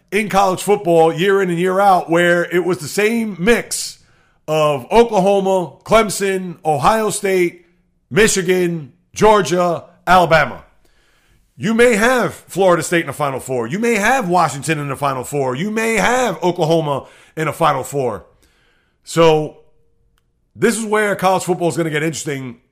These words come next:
from here on out, because like I said, past the halfway point, we're gonna get into the teeth of the schedule, especially when we turn the calendar into November.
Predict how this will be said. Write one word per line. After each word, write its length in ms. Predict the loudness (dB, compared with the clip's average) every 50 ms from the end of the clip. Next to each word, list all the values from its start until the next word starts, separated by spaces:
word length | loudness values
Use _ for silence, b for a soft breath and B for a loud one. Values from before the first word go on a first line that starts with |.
| _ _ _
from 200 | _ -8 -6 -2
here 200 | 0 2 2 2
on 120 | 2 0 0
out, 160 | 0 0 -2
because 240 | -2 -6 -6 -4 -4
like 140 | -4 -4
I 40 | -4
said, 300 | -2 -2 -2 -2 -2 -2
past 220 | 0 0 0 0 0
the 80 | -2
halfway 300 | -2 -2 -2 -2 -4 -6
point, 400 | -2 -2 -2 0 0 -2 -4 -6 b b b b b b b b b b
we're 160 | -6 -6 -2
gonna 160 | 0 0 0 0
get 140 | -2 -4
into 180 | -4 -4 -6 -6
the 120 | -6 -6
teeth 240 | -4 -4 -4 -4 -4
of 80 | -2 -4
the 80 | -4
schedule, 400 | -2 0 0 0 0 0 -2 -4
especially 440 | -4 -2 -4 -4 -2 -2 -2 -2 -2
when 80 | -2 -2
we 80 | -4
turn 200 | -4 -4 -4 -4
the 60 | -4 -4
calendar 440 | -4 -4 -4 -4 -4 -6 -8 -8
into 240 | -8 -8 -10 -8 -8
November. 640 | -8 -8 -6 -6 -6 -6 -6 -6 -6 -6 -8 -14